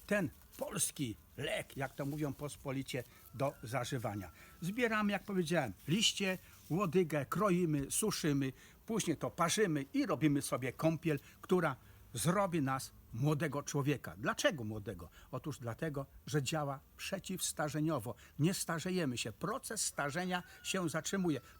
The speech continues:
To są może zabobony, to są może czary, ale ja to wiem od ojca, ojciec mój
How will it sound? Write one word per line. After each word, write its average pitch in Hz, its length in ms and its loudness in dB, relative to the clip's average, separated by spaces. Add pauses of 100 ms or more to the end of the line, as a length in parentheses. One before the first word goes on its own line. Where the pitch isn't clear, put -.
To 127 120 -2
są 185 140 -2
może 185 340 -2
zabobony, 202 540 -4
to 226 200 -6
są - 180 -2
może 135 340 0
czary, 113 340 -4 (280)
ale 135 200 0
ja 185 180 0
to 113 180 -6
wiem 135 260 0 (340)
od 147 240 -2 (500)
ojca, 147 460 -2 (320)
ojciec - 380 0
mój 139 220 0